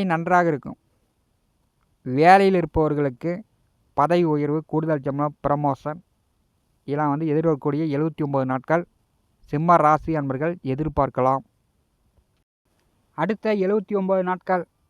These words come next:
சிம்ம ராசிக்கு பதினோராவது வீட்டிலே செவ்வாய் சஞ்சாரம் செய்யும்போது, குடும்பத்துல சுபகாரிய பேச்சுவார்த்தைகள் நல்லபடியா முடியும். திருமண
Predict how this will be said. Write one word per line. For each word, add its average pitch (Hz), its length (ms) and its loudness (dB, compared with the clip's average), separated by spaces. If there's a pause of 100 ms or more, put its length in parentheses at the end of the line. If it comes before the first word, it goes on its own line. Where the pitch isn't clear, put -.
(960)
சிம்ம 180 180 6
ராசிக்கு 190 480 4
பதினோராவது 180 560 2
வீட்டிலே 170 340 -2
செவ்வாய் 160 420 0
சஞ்சாரம் 151 360 -2
செய்யும்போது, 135 380 -4 (1400)
குடும்பத்துல 214 580 2
சுபகாரிய 196 520 2
பேச்சுவார்த்தைகள் 175 920 0
நல்லபடியா 165 460 -2
முடியும். 131 360 -6 (960)
திருமண 175 300 0